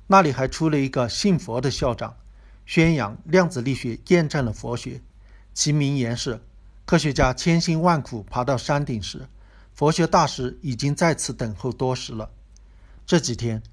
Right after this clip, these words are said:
这个前校长又在讲禅定、体验真气、打通中脉、神经元细胞每分钟更换一百万个。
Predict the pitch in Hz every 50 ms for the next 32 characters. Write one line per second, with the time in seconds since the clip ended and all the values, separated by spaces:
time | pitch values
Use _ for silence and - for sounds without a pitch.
0 | - - - - - 226 214 185 165 - 143 123 139 - - 165 151 139 139 107
1 | 98 - - 180 165 185 170 180 175 156 - 147 120 107 - - - 113 101 104
2 | 113 123 135 117 104 - - - - - - - - - - 143 127 139 156 151
3 | 131 - 165 156 156 - - - 117 - - - - - - - - - - -
4 | - 127 117 113 - 127 143 139 - 151 147 147 147 147 139 113 - - - -
5 | - - - - - - - - - 147 160 180 180 190 196 190 147 123 127 -
6 | - 156 123 113 117 117 - - - 139 131 117 - 160 151 147 143 151 143 143
7 | 135 - 156 147 143 156 156 - - 180 170 - - 151 120 107 101 113 120 120
8 | 113 104 107 104 101